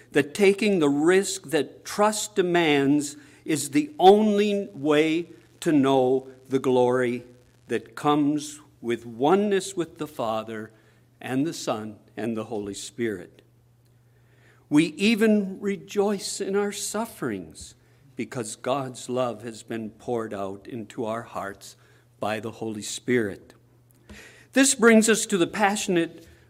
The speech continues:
Paul, the words of passionate Paul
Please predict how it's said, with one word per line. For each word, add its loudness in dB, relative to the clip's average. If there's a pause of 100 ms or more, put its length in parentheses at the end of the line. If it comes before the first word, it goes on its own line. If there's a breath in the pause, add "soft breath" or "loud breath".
(160 soft breath)
Paul, 6 (220)
the -2
words 4
of -12
passionate 0
Paul 2